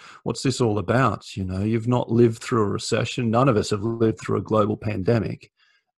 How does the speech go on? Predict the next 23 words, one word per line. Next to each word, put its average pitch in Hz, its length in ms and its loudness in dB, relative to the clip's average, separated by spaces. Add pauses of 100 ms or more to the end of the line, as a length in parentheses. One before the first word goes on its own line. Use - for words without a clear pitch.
Um, 104 420 2 (160)
and, 107 480 0 (720)
uh, 107 280 0
I, 113 160 0 (260)
I 110 80 0
can 107 220 -4
imagine 107 560 0
that 101 120 -2
it, 107 160 -6
it 107 120 -4
must 110 360 -2
be 107 120 -2
a 98 80 -2
period 104 300 0
of 95 120 -8
time 107 320 -2
when 101 140 0
you're 101 100 0
wondering, 101 440 -2
"How 135 180 -2
does 120 160 -4
this 107 200 -4
all, 104 380 0